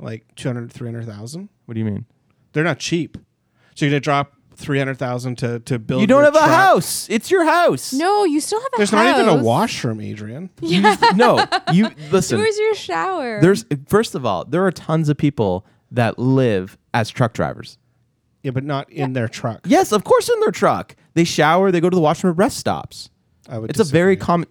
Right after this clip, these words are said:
Speaker 2: Oh my
Speaker 3: Right,
Speaker 2: God.
Speaker 3: but how uncomfortable is it to go to a rest stop and then just go to the washroom? Like,
Speaker 2: Not
Speaker 3: nobody
Speaker 2: uncomfortable
Speaker 3: wants
Speaker 2: if
Speaker 3: to
Speaker 2: it's what
Speaker 3: do
Speaker 2: you do
Speaker 1: And I don't know a
Speaker 2: every
Speaker 1: lot of
Speaker 2: day,
Speaker 1: rest
Speaker 2: all the
Speaker 1: stops that
Speaker 2: time.
Speaker 1: have showers in them.
Speaker 2: You've driven through the United States?
Speaker 1: Quite often, twice a year.
Speaker 2: You take a rest stop?
Speaker 1: Yes.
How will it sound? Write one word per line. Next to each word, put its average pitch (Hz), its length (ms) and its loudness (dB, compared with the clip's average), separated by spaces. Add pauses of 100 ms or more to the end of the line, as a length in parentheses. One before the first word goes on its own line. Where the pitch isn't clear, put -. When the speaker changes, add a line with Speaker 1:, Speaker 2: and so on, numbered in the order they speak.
Speaker 2:
Oh 107 200 0
my 92 100 -6
Speaker 3:
Right, 85 240 -4
Speaker 2:
God. - 60 -10
Speaker 3:
but 269 120 -4
how 311 420 -2
uncomfortable 262 520 -2
is 220 120 -8
it 233 120 -6
to 233 120 -8
go 220 100 -4
to 202 100 -6
a 208 100 -2
rest 202 260 -4
stop 196 260 -6
and 196 120 -6
then 208 160 -2
just 202 260 -10 (160)
go 208 220 -2
to 202 80 -4
the 190 120 -4
washroom? 185 600 -12
Like, - 80 -6
Speaker 2:
Not 254 160 6
Speaker 3:
nobody 277 300 2
Speaker 2:
uncomfortable 269 240 2
Speaker 3:
wants 262 100 2
Speaker 2:
if 269 40 2
Speaker 3:
to - 20 -
Speaker 2:
it's 226 100 -6
what 247 120 0
Speaker 3:
do 220 40 -2
Speaker 2:
you 240 80 -2
do 208 260 -6
Speaker 1:
And 277 40 4
I 143 120 4
don't 180 200 2
know 160 80 2
a 156 60 4
Speaker 2:
every 147 80 2
Speaker 1:
lot 135 100 0
of 131 80 0
Speaker 2:
day, 127 60 2
Speaker 1:
rest 131 100 2
Speaker 2:
all - 100 2
the 147 60 0
Speaker 1:
stops - 160 -2
that 190 100 0
Speaker 2:
time. 113 80 -4
Speaker 1:
have 113 140 -4
showers 113 580 -6
in 104 140 -16
them. 95 180 -18 (480)
Speaker 2:
You've 143 360 -8
driven 151 260 2
through 208 120 -2
the 202 40 2
United 202 240 -2
States? - 460 -14
Speaker 1:
Quite 117 220 -2
often, 117 340 -8
twice 120 280 -8
a 117 60 -10
year. 113 220 -12
Speaker 2:
You 123 80 -4
take 123 160 0
a 123 40 2
rest 117 220 0
stop? - 320 -2 (140)
Speaker 1:
Yes. 147 360 -8